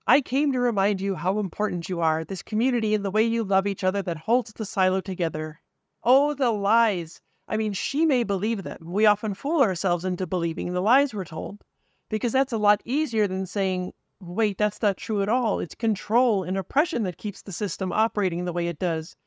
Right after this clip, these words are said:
especially when you are part of that control and oppression, even if unknowingly. Johns goes to see Doctor Nichols, Juliet's father.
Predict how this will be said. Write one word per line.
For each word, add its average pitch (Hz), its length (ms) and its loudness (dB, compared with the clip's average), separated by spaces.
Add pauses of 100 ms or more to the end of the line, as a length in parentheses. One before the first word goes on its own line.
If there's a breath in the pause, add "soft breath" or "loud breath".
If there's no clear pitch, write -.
(320)
especially 262 800 0
when 220 140 0
you 226 100 -2
are 220 120 0
part 302 380 0
of 226 140 -2
that 220 180 0
control 202 400 -2
and 202 100 0
oppression, 202 600 -2 (120)
even 233 300 0
if 202 260 -4
unknowingly. 190 800 -2 (680)
Johns 277 440 2
goes 233 320 2
to - 100 -12
see 208 280 -2
Doctor 196 380 0
Nichols, 190 400 -4
Juliet's 185 460 -2
father. 175 440 -4